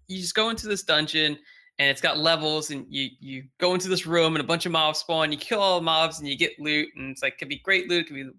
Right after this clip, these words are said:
bad loot, but there's this fun little system where you, you pick a door, one of two doors, and maybe it opens, maybe it doesn't. If it opens, you go to the next level, do it again. You can do it up to, like, seven times, blah, blah. But that's basically, like, the biggest thing they added in that content patch,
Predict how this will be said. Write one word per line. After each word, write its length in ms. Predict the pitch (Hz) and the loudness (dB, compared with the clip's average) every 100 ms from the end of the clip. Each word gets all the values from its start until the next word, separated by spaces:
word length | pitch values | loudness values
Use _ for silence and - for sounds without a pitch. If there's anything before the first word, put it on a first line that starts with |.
| _ - | _ 2
bad 240 | 170 156 | 2 4
loot, 220 | 160 156 - - - - | 0 -2 -6 -20 -20 -10
but 80 | |
there's 140 | 143 147 | -6 -6
this 160 | 147 | -4
fun 180 | - 196 | 0 0
little 140 | 185 175 | 2 0
system 400 | 175 156 170 151 | -2 -4 -4 0
where 120 | 143 | 2
you, 220 | 135 127 139 | 0 -4 -12
you 100 | 139 | -10
pick 240 | - 190 | -4 0
a 60 | 175 - | -2 0
door, 340 | 165 156 156 | 0 2 2
one 120 | 151 160 | 2 -2
of 120 | 160 | -2
two 160 | 175 | -6
doors, 360 | - 156 147 151 | -2 0 0 0
and 200 | 143 135 - _ | -4 -8 -16 _
maybe 220 | 175 208 | 2 6
it 60 | 196 | 4
opens, 320 | 190 190 170 | 4 0 2
maybe 180 | 175 175 | 4 4
it 80 | 170 | 4
doesn't. 320 | 160 156 160 | 2 4 -2
If 80 | 147 | 2
it 80 | |
opens, 320 | 165 175 170 160 | 2 2 0 2
you 60 | |
go 80 | 165 | 2
to 80 | 156 | 2
the 40 | |
next 200 | 160 156 | 0 0
level, 200 | 160 156 | -2 -2
do 140 | 151 156 | -2 -2
it 60 | |
again. 340 | 151 151 139 139 | 0 2 2 0
You 60 | |
can 100 | 131 | -4
do 80 | 156 | -6
it 80 | 147 | -6
up 80 | - | -4
to, 80 | |
like, 140 | 143 143 | -6 -2
seven 180 | 139 139 | -4 -2
times, 240 | 131 120 | -4 -4
blah, 100 | 135 | -4
blah. 120 | 135 | -6
But 160 | 131 139 - - | -4 -8 -8 -4
that's 180 | - 175 - | -4 -4 -2
basically, 600 | 139 262 254 233 208 196 | 0 0 -2 0 0 2
like, 120 | 190 185 | 0 0
the 160 | 190 | 0
biggest 260 | - 196 196 | 2 0 0
thing 120 | 196 | 0
they 120 | 180 - | 0 2
added 200 | 151 170 | 2 4
in 60 | |
that 160 | 160 - | 2 0
content 320 | 151 160 190 | -2 -2 -4
patch, 280 | - 156 | 0 -2